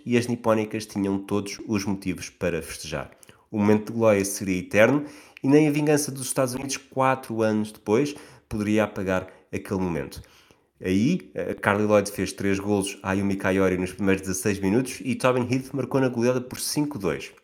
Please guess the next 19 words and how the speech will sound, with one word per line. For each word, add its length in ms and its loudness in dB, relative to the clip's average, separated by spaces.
Mas 220 -2
tanto 180 -2
a 60 0
guarda-redes 480 4
como 160 -2
o 60 -2
próprio 320 2
Japão 360 2
sentiam 540 0
que 140 -6
uma 100 0
final 420 2
nunca 360 0
apagaria 480 -2
a 20 4
outra. 320 -4
Conquistar 440 0
o 60 0
campeonato 540 -2